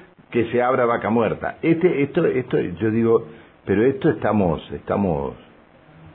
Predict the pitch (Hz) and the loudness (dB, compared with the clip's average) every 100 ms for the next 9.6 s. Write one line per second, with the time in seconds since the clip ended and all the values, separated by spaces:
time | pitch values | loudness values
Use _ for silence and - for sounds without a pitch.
0 | - - - _ - - - - 117 113 | -20 -20 -20 _ -20 -16 -10 -2 2 4
1 | 95 - - - 82 - 82 87 - - | 4 0 -6 -16 -16 -8 -2 -2 -2 -14
2 | - - _ _ _ - - - - - | -20 -20 _ _ _ -20 -20 -20 -20 -20
3 | - _ _ _ - 135 135 127 127 120 | -20 _ _ _ 0 2 4 2 2 2
4 | 120 113 110 107 104 95 90 90 - - | 2 2 4 4 4 2 -2 -8 -16 -20
5 | - 90 87 95 101 135 143 - 120 101 | -18 -12 -10 -8 -2 2 2 2 2 0
6 | - 87 85 76 - - 85 - - - | 0 -2 -2 -2 -8 -14 -16 -16 -10 -2
7 | 104 107 101 98 95 95 - 90 85 92 | 0 0 0 2 0 -2 -2 -2 0 0
8 | 104 113 101 110 107 98 113 98 98 87 | 2 2 2 0 0 -2 -2 -4 -2 0
9 | 82 113 127 135 139 | -2 -2 0 0 -2